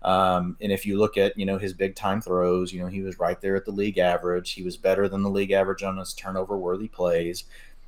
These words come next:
Um, you know, so those things were all really good. As far as his accuracy goes, um, whenever you look at, you know, his, uh,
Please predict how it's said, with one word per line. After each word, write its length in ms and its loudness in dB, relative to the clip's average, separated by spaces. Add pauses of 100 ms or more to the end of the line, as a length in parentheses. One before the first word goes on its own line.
(120)
Um, 480 2
you 100 -2
know, 60 0
so 160 2
those 240 6
things 200 6
were 140 6
all 140 10
really 240 6
good. 320 0
As 80 -8
far 240 8
as 80 2
his 160 2
accuracy 580 4
goes, 560 0 (320)
um, 560 2
whenever 260 0
you 140 0
look 180 -2
at, 220 2 (280)
you 100 -6
know, 340 -2
his, 320 0
uh, 400 0